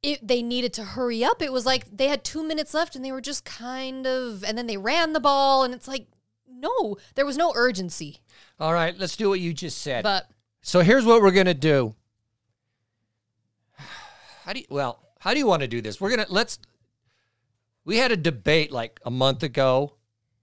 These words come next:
Speaker 2: of
Speaker 1: Before the season.
Speaker 2: Was it before the season?
Speaker 1: Yeah, it was preseason.
Speaker 2: Okay. Uh,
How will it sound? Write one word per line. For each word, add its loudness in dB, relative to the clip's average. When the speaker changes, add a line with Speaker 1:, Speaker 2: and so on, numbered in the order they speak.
Speaker 2:
of 2
Speaker 1:
Before -4
the -4
season. -12
Speaker 2:
Was -8
it -4
before -2
the -6
season? -6
Speaker 1:
Yeah, -2
it -4
was -8
preseason. -12
Speaker 2:
Okay. -4
Uh, 4